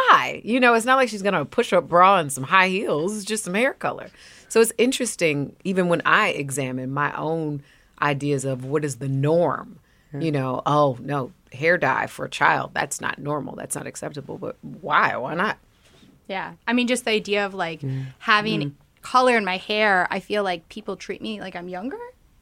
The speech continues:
Speaker 2: Interesting.
Speaker 3: Like, I feel like, I mean, I'm almost thirty-three, so I'm not necessarily, like,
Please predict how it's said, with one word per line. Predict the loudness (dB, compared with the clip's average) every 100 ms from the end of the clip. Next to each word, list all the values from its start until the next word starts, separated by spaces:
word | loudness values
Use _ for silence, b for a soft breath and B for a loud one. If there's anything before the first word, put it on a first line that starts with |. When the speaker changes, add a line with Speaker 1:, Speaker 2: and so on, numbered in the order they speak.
| _ -20 B B B 2
Speaker 2:
Interesting. | 2 6 4 4 4 4 4 2 0
Speaker 3:
Like, | 2
I | 2
feel | 0 0 4 4 4
like, | 4 4 4 2 -2 -16 _ _ _ _ _
I | 6
mean, | 8
I'm | 6 6
almost | 6 4 4
thirty-three, | 2 2 2 0 0 -4 -12
so | 0 4 4 4
I'm | 2 4
not | 4 4
necessarily, | 0 -2 -2 2 2 2 2 0
like, | 0 -2